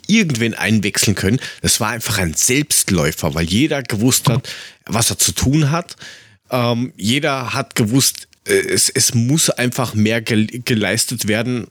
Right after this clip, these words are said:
als, als normal. Und das hat sich halt jeder auch reingeworfen. Und das fehlt halt jetzt. Du, wir probieren von hinten den Ball immer so Tiki-Taka-like rauszuspielen. Ähm,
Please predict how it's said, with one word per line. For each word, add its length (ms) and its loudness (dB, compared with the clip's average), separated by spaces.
als, 540 0
als 280 -8
normal. 680 0
Und 160 2
das 140 2
hat 160 -2
sich 160 2
halt 100 0
jeder 240 0
auch 260 -6
reingeworfen. 760 0
Und 160 -4
das 180 2
fehlt 460 -2
halt 220 -2
jetzt. 360 -2
Du, 180 -6
wir 160 0
probieren 400 0
von 160 0
hinten 420 2
den 140 2
Ball 240 -2
immer 340 -2
so 220 2
Tiki-Taka-like 1200 -2
rauszuspielen. 1080 0
Ähm, 320 0